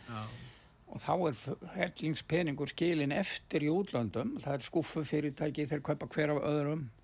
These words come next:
Speaker 1: Bara verðbreytingar á milli fyrirtækjanna.
Speaker 2: Já, samanber Samherjamálið og allt þetta, þeir eru með, eiga flutningslínu, þeir eiga Eimskip,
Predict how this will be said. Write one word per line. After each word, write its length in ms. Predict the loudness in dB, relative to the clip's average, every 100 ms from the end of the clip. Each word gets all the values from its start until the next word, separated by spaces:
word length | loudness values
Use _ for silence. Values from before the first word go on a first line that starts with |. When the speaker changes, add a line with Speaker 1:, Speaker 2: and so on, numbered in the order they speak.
| -14
Speaker 1:
Bara 160 | -6 -2
verðbreytingar 920 | 2 2 2 0 0 0 -2 -2 -2
á 80 | -2
milli 260 | -2 -4 -6
fyrirtækjanna. 420 | -4 -2 -2 0
Speaker 2:
Já, 280 | 2 4 4
samanber 500 | 2 0 0 0 -2
Samherjamálið 920 | -6 -2 -2 0 0 0 0 -2 -2
og 60 | -2
allt 160 | -4
þetta, 220 | -6 -4 -2
þeir 80 |
eru 100 | 0
með, 200 | 0 0 -2
eiga 180 | -2
flutningslínu, 880 | -4 -2 -2 -2 -4 -2 -2 0 0
þeir 160 | 0 0
eiga 160 | 0 -2
Eimskip, 600 | 0 0 -2 -4 -6 -6